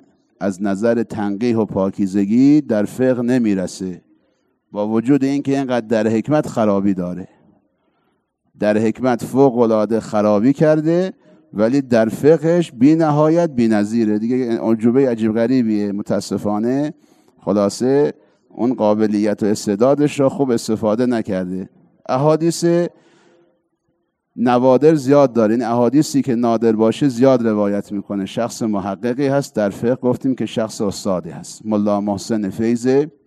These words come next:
کاشانی روایت می‌کنه: قال و روا ان یهودیاً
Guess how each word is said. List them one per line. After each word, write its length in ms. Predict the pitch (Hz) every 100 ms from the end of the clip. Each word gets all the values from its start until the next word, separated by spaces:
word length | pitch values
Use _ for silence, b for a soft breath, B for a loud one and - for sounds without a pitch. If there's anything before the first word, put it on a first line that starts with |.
| -
کاشانی 560 | - 82 - 78 80 - _ b b b b b
روایت 540 | 117 127 139 156 185 170
می‌کنه: 680 | 170 160 160 156 151 147 143 _ _ _ _ _ _ _ _ _
قال 280 | 131 147 143
و 220 | 123 113
روا 520 | 113 120 139 127 113
ان 320 | - 135 123 113 107
یهودیاً 880 | 104 104 101 104 120 143 131 120